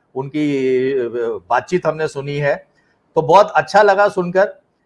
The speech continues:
कुछ लोग देहरादून के हैं, वो अब हमारे पास दिल्ली में, देहरादून में, यहाँ गुड़गांव में बसते हैं। उन्होंने भी कहा कि ओहरी साहब को जानते हैं और बड़ा मज़ा आने वाला है आज के शो में। तो मैं ज़्यादा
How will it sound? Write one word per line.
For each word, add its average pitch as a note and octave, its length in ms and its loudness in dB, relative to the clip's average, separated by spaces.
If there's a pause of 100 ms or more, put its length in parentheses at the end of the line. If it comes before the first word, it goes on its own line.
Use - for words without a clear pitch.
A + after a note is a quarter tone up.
(420)
कुछ F3+ 180 0
लोग F#3+ 200 2
देहरादून F3 460 0
के F#3 100 -2
हैं, F3+ 220 0
वो D3 760 -2 (240)
अब B2+ 220 -2
हमारे C#3 320 -2
पास D3+ 180 2
दिल्ली C#3 320 -6
में, D3+ 180 -4
देहरादून D3+ 440 -2
में, D3+ 160 -4
यहाँ B2+ 480 -2
गुड़गांव C#3 360 0
में F#3+ 100 0
बसते E3+ 260 -2
हैं। F3+ 80 -2
उन्होंने D#3+ 320 -2
भी F#3+ 120 0
कहा E3+ 260 4 (360)
कि C#3 60 -2
ओहरी D#3 200 0
साहब E3 240 0
को E3+ 100 -2
जानते D3+ 340 -2
हैं E3 40 -2
और D#3 60 -6
बड़ा D3+ 200 2
मज़ा D3+ 240 2
आने D3+ 120 -2
वाला D#3 200 2
है D3 60 4
आज C#3 140 -2
के D3+ 100 -6
शो D3 220 -2
में। D3 140 -6 (600)
तो D#3 100 0
मैं F#3+ 440 2
ज़्यादा F3 800 4